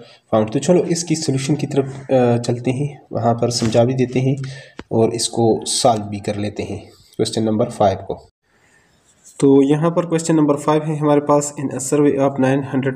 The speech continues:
forty children's, नौ सौ चालीस बच्चे हैं, उसको survey किया गया है।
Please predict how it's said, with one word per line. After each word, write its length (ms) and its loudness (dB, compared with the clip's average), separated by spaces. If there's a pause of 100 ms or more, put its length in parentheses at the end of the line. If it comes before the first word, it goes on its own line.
(100)
forty 280 -2 (640)
children's, 460 4 (380)
नौ 120 2
सौ 160 -8
चालीस 420 0
बच्चे 260 0
हैं, 400 -2 (360)
उसको 160 -2
survey 320 2
किया 240 0
गया 160 2
है। 140 0